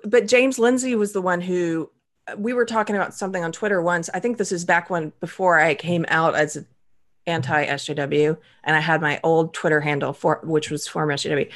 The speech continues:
And he's, he's the one that told me, "Look at this stuff from the Astronomy Forum on Facebook, and it's all S J W stuff. It's all rules."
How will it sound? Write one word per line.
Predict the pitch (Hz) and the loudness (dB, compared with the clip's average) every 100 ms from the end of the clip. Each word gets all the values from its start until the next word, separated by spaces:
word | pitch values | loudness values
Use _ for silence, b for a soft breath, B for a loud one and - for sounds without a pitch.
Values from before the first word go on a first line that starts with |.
| B B B - - | B B B -12 2
And | 214 208 | 6 6
he's, | 208 254 320 254 | 6 8 8 6
he's | - 320 330 - | 4 4 4 2
the | 254 | 4
one | 190 | 6
that | 165 | 4
told | - 175 | 4 4
me, | 160 139 | 6 4
"Look | 196 220 | 4 4
at | 269 | 4
this | 320 294 | 4 2
stuff | - 262 240 | 2 2 2
from | 247 208 | 4 4
the | 190 | 4
Astronomy | 175 - 196 220 180 | 4 4 4 6 2
Forum | 170 165 147 143 | 2 2 4 2
on | 143 | 0
Facebook, | 180 190 - 127 | 0 2 0 0
and | 151 | 0
it's | 160 | 2
all | 214 247 208 | 4 6 4
S | 220 | 2
J | 208 | 0
W | 180 180 202 | 2 2 2
stuff. | - - - | -4 -12 -8
It's | - | 2
all | 220 | 2
rules." | 185 214 127 - | 6 6 4 -2